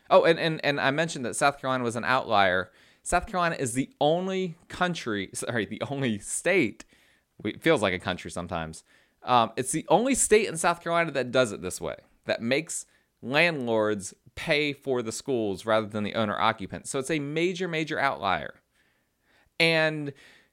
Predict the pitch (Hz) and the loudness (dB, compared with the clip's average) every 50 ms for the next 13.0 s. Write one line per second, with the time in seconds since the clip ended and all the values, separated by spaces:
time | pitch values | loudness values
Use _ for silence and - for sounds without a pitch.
0 | _ _ _ _ _ _ - 135 160 156 165 151 139 165 208 277 311 240 156 151 | _ _ _ _ _ _ 0 2 4 4 4 4 4 6 6 6 6 4 4 6
1 | 127 123 123 135 127 - 170 165 165 - 151 147 147 143 - 147 139 127 - 156 | 4 4 4 0 0 2 0 2 2 2 0 0 0 -4 -4 -6 -8 -8 -2 2
2 | 147 147 147 - - 151 147 151 233 277 - - - 143 165 180 185 170 165 190 | 2 2 2 0 -6 -8 -6 -2 -2 -2 -2 -4 -8 -4 -2 -2 -2 0 -2 0
3 | 202 233 247 233 202 170 151 - _ _ _ _ _ _ _ - 208 214 - 269 | 2 2 2 2 0 -2 -4 -8 _ _ _ _ _ _ _ -2 -2 -2 0 -4
4 | 254 - - 180 - 139 110 135 139 143 143 135 127 131 98 95 110 117 123 131 | -4 -4 -6 -8 -8 -4 0 0 2 2 0 0 -4 -4 -4 0 2 4 4 4
5 | 120 98 80 - 113 110 98 101 117 135 - 269 170 117 98 92 90 87 92 - | 2 0 0 0 0 0 2 0 -2 -4 -4 -4 -2 0 0 0 0 -2 -4 -2
6 | - 117 127 156 175 - - - 175 208 - 233 170 156 170 170 165 160 143 - | 2 4 4 4 2 0 0 0 0 0 0 -2 -2 0 -2 0 0 -2 -4 -4
7 | 156 147 - - - - - 160 156 147 - - - 127 123 120 113 107 104 101 | -6 -8 -8 -10 -12 -8 -6 -6 -4 -4 -6 -8 -6 -4 -2 0 0 0 -2 -4
8 | 104 - _ _ _ _ _ _ _ _ _ - - 135 123 120 113 107 - - | -6 -10 _ _ _ _ _ _ _ _ _ -2 0 2 2 2 2 0 -2 -4
9 | 95 104 110 110 110 110 - 87 82 85 90 123 143 - - - - - _ _ | -2 0 0 0 0 -2 -4 -8 -8 -4 -2 -2 -2 0 -4 -10 -12 -14 _ _
10 | 127 131 123 117 113 104 110 - _ - - 85 120 113 117 135 160 202 226 247 | 2 4 4 4 2 0 -2 -8 _ -18 -16 -12 -8 -4 0 2 2 4 4 2
11 | 208 143 117 123 107 98 101 101 104 117 - - _ _ - 139 135 - - - | 2 2 0 0 0 0 0 -2 -4 -6 -8 -12 _ _ -2 -2 -2 -2 -6 -10
12 | 175 - 262 302 247 190 151 131 123 113 113 110 107 101 110 104 104 113 113 | -8 -6 -6 -4 -4 -2 -2 -2 -2 0 0 -2 -2 -2 -4 -6 -8 -8 -10